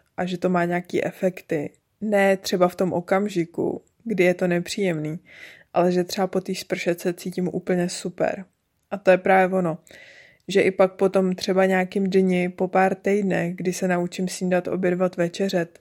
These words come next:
necpu se večer a trošku si srovnám celý ten rytmus, tak, eh, to poslouchání těla vlastně znamená to, že já vnímám, že dlouhodobě to má velmi pozitivní efekt a že se po tom jídle cítím líp a že třeba líp spím.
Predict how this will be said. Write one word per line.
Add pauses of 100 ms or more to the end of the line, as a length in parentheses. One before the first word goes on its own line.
(100)
necpu
se
večer (760)
a
trošku
si
srovnám
celý
ten
rytmus, (720)
tak,
eh, (540)
to
poslouchání
těla
vlastně
znamená
to, (240)
že
já
vnímám,
že
dlouhodobě
to
má
velmi
pozitivní
efekt
a
že
se
po
tom
jídle
cítím
líp
a
že
třeba
líp
spím.